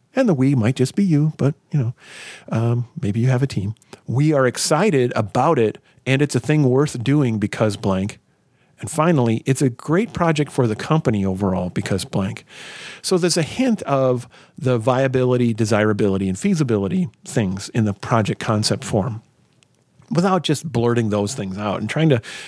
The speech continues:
find other ways to relate to, uh, compatible concepts of, is this a thing worth doing because you, you think it will help with the, um, well,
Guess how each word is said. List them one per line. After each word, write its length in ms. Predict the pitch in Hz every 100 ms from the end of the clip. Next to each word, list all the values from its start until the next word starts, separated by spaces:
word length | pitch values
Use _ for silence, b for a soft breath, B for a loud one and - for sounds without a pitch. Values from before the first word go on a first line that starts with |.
| B
find 320 | - 143 131
other 200 | 120 131
ways 240 | 123 117 -
to 100 | 110
relate 520 | 104 110 117 113 -
to, 440 | - 107 98 95 104
uh, 240 | 107 95 95
compatible 500 | 127 117 123 113 -
concepts 600 | - 107 101 110 - - B B -
of, 320 | 104 95 95 B B B
is 180 | - 139
this 140 | 156 165
a 40 |
thing 320 | 139 143 131
worth 340 | 123 120 110 107
doing 360 | 131 131 123
because 640 | 113 107 110 104 101 - - _
you, 440 | - 110 107 104 104
you 140 | 107
think 220 | 104 110 120
it 80 |
will 220 | 104 101 98
help 340 | 107 98 - B B B _
with 340 | 107 92 92 -
the, 380 | 92 90 95 -
um, 500 | 104 90 92 92 98 _ _
well, 400 | 214 117 107 151